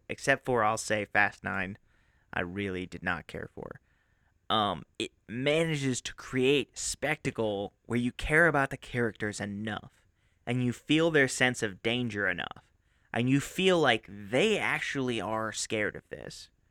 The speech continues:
But also, they're willing to try insane things that no human being could ever try. Like,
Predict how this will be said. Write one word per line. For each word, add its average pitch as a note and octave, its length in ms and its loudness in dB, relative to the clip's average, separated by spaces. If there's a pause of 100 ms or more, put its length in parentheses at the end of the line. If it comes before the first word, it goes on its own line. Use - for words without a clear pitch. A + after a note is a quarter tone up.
(580)
But E2+ 120 -2
also, C#3+ 380 2
they're A#2+ 220 0
willing B2 340 0
to - 100 -12
try G#2 540 -2 (140)
insane A2 580 -4
things G2+ 260 -6
that E2 120 -8
no G#2 160 -4
human G#2 280 -8
being A#2 220 -4
could A#2 100 -8
ever F2+ 180 -4
try. A2 500 -6 (500)
Like, A2+ 160 -2